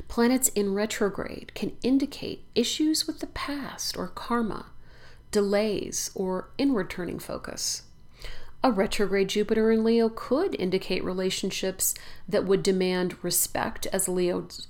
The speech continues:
does, hence the formality of marriage, yet express itself more as a need to balance karmic actions from the past, or possibly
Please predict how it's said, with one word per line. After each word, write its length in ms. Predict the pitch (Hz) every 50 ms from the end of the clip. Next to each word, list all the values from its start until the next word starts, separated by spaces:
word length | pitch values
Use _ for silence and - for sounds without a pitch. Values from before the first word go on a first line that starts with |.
| - 185
does, 540 | 160 - - - - - - 269 294 294 -
hence 280 | - 185 190 190 -
the 120 | - 175 170
formality 880 | - - 185 185 175 170 156 151 160 220 240 233 185 - - - 202 -
of 160 | - 175 -
marriage, 760 | - - 190 175 156 - - - 220 226 233 - - - - - - - - - - - - - - -
yet 440 | 202 262 339 392 359 - - - - - - - - - - -
express 480 | - 220 - - - - 277 285 - 339
itself 320 | 320 - - 330 320 -
more 240 | 277 269 269 262 262
as 100 | 262 233
a 60 | 233
need 300 | 226 226 226 233 226 226
to 60 | - 196
balance 360 | 214 208 202 202 196 202 -
karmic 460 | - - - 208 202 202 202 202 -
actions 460 | - 190 196 190 - - 208 190 185 -
from 220 | - 185 185 175
the 60 | 170 165
past, 880 | - - - 269 294 339 - - - - - - - - - - - - - - - - - - - -
or 120 | - 220
possibly 880 | 220 - - 254 269 311 359 - - 381 - - - - - - 202 -